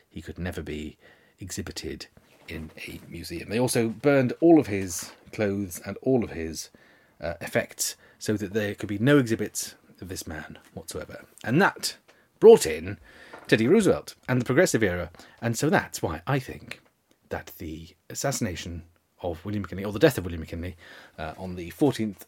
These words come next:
of September nineteen oh one was the most important thing to have happened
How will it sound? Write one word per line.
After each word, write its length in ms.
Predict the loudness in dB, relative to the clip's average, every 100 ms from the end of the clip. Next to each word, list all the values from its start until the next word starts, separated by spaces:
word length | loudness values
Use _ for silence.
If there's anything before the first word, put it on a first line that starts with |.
| -10
of 180 | -8
September 500 | -6 -4 -2 0 0 -2 -14 -8
nineteen 280 | -6 -4 -2
oh 100 | 0
one 340 | 2 2 2 -4 _ _ -10
was 140 | -10
the 80 | -4
most 180 | -4 -2
important 280 | -4 -4 -4
thing 100 | -6
to 100 | -8
have 60 |
happened 340 | -10 -12 -18